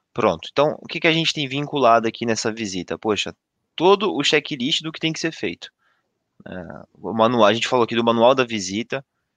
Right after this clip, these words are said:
e muitas vezes é muitas respostas que você precisa preencher ali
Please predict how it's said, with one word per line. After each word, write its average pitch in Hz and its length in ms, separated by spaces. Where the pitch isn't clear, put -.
e 110 40
muitas 113 300
vezes 123 160
é 131 60
muitas 135 320
respostas 123 760
que - 80
você 117 180
precisa 120 440
preencher 123 500
ali 107 320